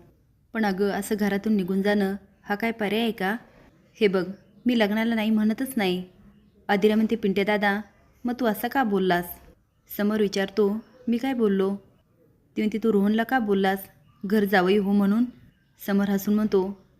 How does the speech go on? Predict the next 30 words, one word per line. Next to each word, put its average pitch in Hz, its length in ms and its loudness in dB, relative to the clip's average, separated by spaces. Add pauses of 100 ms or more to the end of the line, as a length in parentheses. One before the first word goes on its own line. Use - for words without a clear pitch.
(140)
"अगं, 190 400 -2 (460)
मी 240 140 -2
त्याचं 226 220 0
मत 220 240 0
बघत 190 280 -2
होतो, 185 240 0 (720)
पण 208 120 -2
जेव्हा 208 280 2
तो 220 60 0
बोलला 196 320 0
ना, 196 220 -2 (340)
मी 220 100 0
घर 202 220 0
जावई 202 260 2
होणार 190 360 0
नाही, 180 320 0 (640)
माझ्यावर 208 520 0 (460)
माझ्या 220 200 0
कुटुंबाची 220 560 0
जबाबदारी 190 520 0
आहे. 175 160 0 (540)
तुला 220 200 2
खरं 233 160 0
सांगतो 226 320 0
आदिरा, 180 380 0 (360)
तो 214 60 0
मुलगा 190 300 -2
मला 196 320 0 (240)
अजूनच 220 420 0
आवडला. 175 460 0